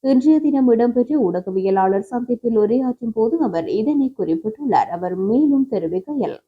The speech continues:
"இந்த ஒப்பந்தங்களுக்கு நாங்கள் எதிரானவர்கள் அல்ல, ஆனால் இந்த ஒப்பந்தங்கள் குறித்து எங்களிடம் எந்த தகவலும் இல்லை.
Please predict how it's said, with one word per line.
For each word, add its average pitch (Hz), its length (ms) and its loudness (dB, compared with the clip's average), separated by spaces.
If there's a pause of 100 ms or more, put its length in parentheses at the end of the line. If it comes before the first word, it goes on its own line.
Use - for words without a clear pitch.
(560)
"இந்த 277 220 4
ஒப்பந்தங்களுக்கு 277 800 4
நாங்கள் 285 340 2
எதிரானவர்கள் 196 720 0
அல்ல, 233 180 0 (140)
ஆனால் 185 340 2
இந்த 190 220 0
ஒப்பந்தங்கள் 220 580 0
குறித்து 202 380 2
எங்களிடம் 233 500 0
எந்த 254 320 0
தகவலும் 233 540 -4
இல்லை. 220 260 -2